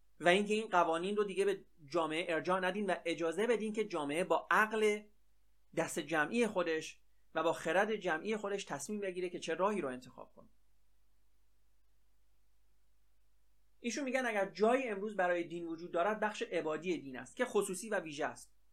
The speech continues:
خب ما هم با این مخالف نیستیم، آقای شفا هم با این مخالف نیست. شما فارغ از اینکه چه دینی دارین، مادامی که این دین شخصی است و در حریم خودتون هست، برای دیگران چه اهمیتی می‌تونه داشته باشه؟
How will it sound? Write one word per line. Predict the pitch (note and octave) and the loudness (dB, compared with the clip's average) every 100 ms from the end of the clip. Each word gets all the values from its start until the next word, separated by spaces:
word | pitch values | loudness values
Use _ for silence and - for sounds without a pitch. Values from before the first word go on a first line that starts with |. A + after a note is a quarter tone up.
| - - - | -20 -20 -2
خب | B3+ | 0
ما | A#3 D4 | 4 4
هم | D4+ D#4+ | 4 2
با | C4 | 0
این | C4+ | -2
مخالف | B3+ - A3+ A#3 | -2 0 -2 -2
نیستیم، | C4+ C4 F#3+ | -4 -4 -4
آقای | D#3 D#3+ G#3 | -2 0 0
شفا | F#3 D#3 A#3 | 0 0 -2
هم | A#3+ | -2
با | G3 | -4
این | F3+ | -4
مخالف | D3+ C#3+ C3 - | -6 -6 -6 -8
نیست. | - - - - - - - - - - - | -16 -18 -20 -20 -20 -20 -20 -20 -20 -20 -18
شما | - F#3 | -2 0
فارغ | - F#3 F#3 A#3+ | 0 2 2 4
از | A#3+ | 2
اینکه | A#3 A3+ | 0 -4
چه | B3 - | -2 -2
دینی | E3 E3+ F3 E3+ | -2 -2 -4 0
دارین، | E3 G3 G#3+ | 0 2 0
مادامی | F3 E3+ G3+ G#3 | 0 0 -2 -4
که | G#3 | -6
این | G3+ | -8
دین | G3 | -6
شخصی | G#3+ F#3+ D#3+ - A#3+ | -6 -4 -6 -4 -2
است | G#3 - | -2 -4
و | E3+ D#3 | -2 0
در | E3+ D#3 - - - F#3+ - | 2 0 -2 -18 -20 -18 -8
حریم | D3+ D#3 G#3 G#3+ | -2 0 0 0
خودتون | G#3+ A#3+ B3+ G#3+ F3+ | 0 0 0 -6 -6
هست، | - E3 E3+ - - - - | -4 -4 -4 -14 -20 -8 4
برای | F3 G3 | 6 6
دیگران | G3 F3+ E3+ | 2 0 0
چه | F#3 C4 | 0 2
اهمیتی | A3 E3+ D#3 C#3+ | 2 0 -2 -6
می‌تونه | C#3+ C3 C3 | -8 -8 -8
داشته | B2 B2 B2 | -8 -8 -10
باشه؟ | - - | -12 -14